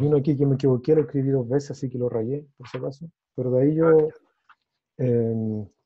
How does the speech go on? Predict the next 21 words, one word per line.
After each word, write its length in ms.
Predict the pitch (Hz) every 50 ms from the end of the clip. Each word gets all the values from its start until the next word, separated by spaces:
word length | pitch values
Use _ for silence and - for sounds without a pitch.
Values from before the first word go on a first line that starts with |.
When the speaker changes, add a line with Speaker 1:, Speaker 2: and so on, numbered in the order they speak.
| _ _ _ _ - _ _ _ _ _ _ _ _ _ _ -
Speaker 1:
bueno, 280 | - 135 127 113 98 - _ 139 -
para 140 | - 131 120
los 100 | 120 120
que 640 | - - 131 127 123 123 123 120 120 117 117 113 113
quizás 300 | - 120 - - 135 131
no 160 | 135 135 131
han 80 | 127 123
visto 300 | 123 151 147 143 - 147
antes 240 | 156 160 139 - 156
los 120 | 147 139 139
sorteos 380 | - 139 - - 147 151 151 147
que, 260 | - 143 139 143 143 -
que 120 | - 143
hemos 180 | 135 139 139 143
hecho 160 | 143 139 - 135
cuando 440 | - 131 127 127 123 131 127 127 139 - - _ -
no 180 | 131 117 120
hay 100 | 127 139
muchos 340 | 143 147 156 156 - 156 -
participantes, 840 | - 147 - - 143 - - 139 139 165 147 135 139 - 135 135 147 151 _ _ _ _ _ _ _ _ _ _ _ _ _ _
em, 840 | - 117 113 110 110 107 104 104 101 98 98 95 95 92 92 92